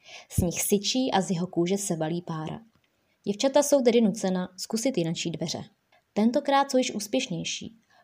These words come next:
Projdou kolem několika dveří, na konci je prostá jídelna. Obyčejný dřevěný nábytek, prototypické světlé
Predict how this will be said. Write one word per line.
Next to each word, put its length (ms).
Projdou 360
kolem 280
několika 420
dveří, 480
na 120
konci 320
je 60
prostá 380
jídelna. 520
Obyčejný 500
dřevěný 380
nábytek, 720
prototypické 800
světlé 540